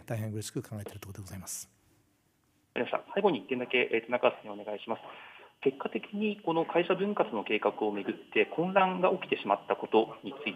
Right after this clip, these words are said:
Speaker 2: て、綱川さんは今どういうふうにお感じになっていらっしゃいますか？
Speaker 1: えーとですね、あの、いろいろな株主様の、あの、意見があって、まあ、それが引き続き、い-、え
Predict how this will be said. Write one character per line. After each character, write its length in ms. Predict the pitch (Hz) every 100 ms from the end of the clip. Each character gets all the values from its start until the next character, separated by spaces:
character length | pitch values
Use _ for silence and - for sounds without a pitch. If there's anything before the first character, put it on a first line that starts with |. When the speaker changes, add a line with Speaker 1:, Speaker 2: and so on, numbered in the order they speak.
| -
Speaker 2:
て、 220 | 110 -
綱 140 | 143 175
川 180 | 160
さ 60 | 139
ん 40 |
は 60 | 98
今 220 | 139 101
ど 80 | 123
う 60 | 131
い 40 |
う 20 | 143
ふ 80 |
う 20 | 175
に 100 | 120
お 60 |
感 220 | - 101 -
じ 60 |
に 100 | 104
な 100 | 104
っ 100 | 107
て 60 | -
い 20 |
ら 60 | -
っ 20 |
し 40 | 98
ゃ 20 |
い 20 |
ま 100 | 98
す 40 | -
か？ 160 | 92 82 - - - _ _ _ - -
Speaker 1:
え 100 | 151
ー 40 | 147
と 120 | 165
で 40 |
す 100 | -
ね、 140 | 127 135
あ 80 | 135
の、 140 | 139
い 80 | 131
ろ 140 | 156
い 20 |
ろ 60 | 165
な 320 | 165 160 160
株 240 | - 143 160 151
主 60 |
様 240 | - 123 120
の、 240 | 131 135
あ 80 | 139
の、 180 | 127 123
意 80 | 123
見 260 | 135 120
が 240 | 113 113 -
あ 60 | 143
っ 20 |
て、 380 | - - 127 131
ま 100 | 131
あ、 20 | 117
そ 120 | 131
れ 80 | 135
が 60 |
引 60 | 123
き 120 | -
続 240 | - 131 123
き、 400 | - 143 147 143
い-、 760 | 120 113 117 113 110 110 110
え 60 | 170